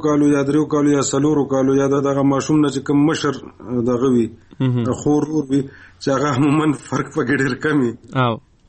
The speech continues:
Speaker 1: هغه یې راوالي خولې کې ووهي.
Speaker 2: مهم.
Speaker 1: یا هغه یې لږ شودې پکې پاتې، هغه یې تېوس کړي. نو دا شی نه دی کې ډېر زیات کاونټ کېږي. د دې ډېر زیات احتیاط پکار دی.
Speaker 2: صحیح.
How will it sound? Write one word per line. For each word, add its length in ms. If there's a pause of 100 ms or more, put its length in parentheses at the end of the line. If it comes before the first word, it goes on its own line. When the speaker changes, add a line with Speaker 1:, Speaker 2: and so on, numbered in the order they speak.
(480)
Speaker 1:
هغه 260
یې 140
راوالي 360
خولې 300
کې 80
ووهي. 360 (280)
Speaker 2:
مهم. 260
Speaker 1:
یا 120
هغه 120
یې 120
لږ 180
شودې 340
پکې 260
پاتې، 300
هغه 160
یې 120
تېوس 320
کړي. 120
نو 180
دا 220
شی 200
نه 120
دی 200
کې 200
ډېر 200
زیات 260
کاونټ 280
کېږي. 240
د 160
دې 220
ډېر 140 (100)
زیات 180
احتیاط 420
پکار 320
دی. 120
Speaker 2:
صحیح. 340